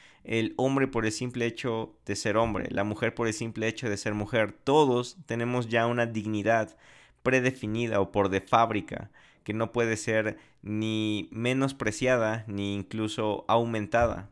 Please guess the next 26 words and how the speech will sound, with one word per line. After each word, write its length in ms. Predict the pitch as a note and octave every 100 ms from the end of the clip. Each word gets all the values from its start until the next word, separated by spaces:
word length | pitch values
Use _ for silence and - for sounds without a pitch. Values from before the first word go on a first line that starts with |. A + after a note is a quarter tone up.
| -
porque 360 | G#2+ A2+ G#2+ -
ya 240 | A#2+ A#2+
valemos 580 | C3 B2+ C3+ C#3+ A#2 G#2+
por 160 | - G#2
el 60 |
simple 340 | - A2+ A2 A2
hecho 220 | G#2+ G#2
de 100 | G2+
ser 340 | - G2+ - - - _
humanos. 580 | G#2 A2+ A2+ G2+ - - _ _ _ _ _ _ _ _ _ -
Y 80 | A2+
tan 280 | A#2+ C3
fue 460 | C3+ D3 C#3+ C#3 -
el 160 | G#2+ G#2+
impacto 680 | G#2+ - B2 B2 - G#2 G2
o 160 | G#2 G2
tan, 500 | A2+ A2+ A#2 G#2+ - - - -
tan 220 | B2 B2+
es, 440 | B2+ B2+ B2 - -
eh, 400 | - G#2 - - -
no 180 | - A2
sé, 140 | G#2+ G#2+
tan 260 | A2+ B2
fuerte 460 | - B2+ B2 B2 B2
este 160 | A#2+
tema 420 | A2 C3 A2 G#2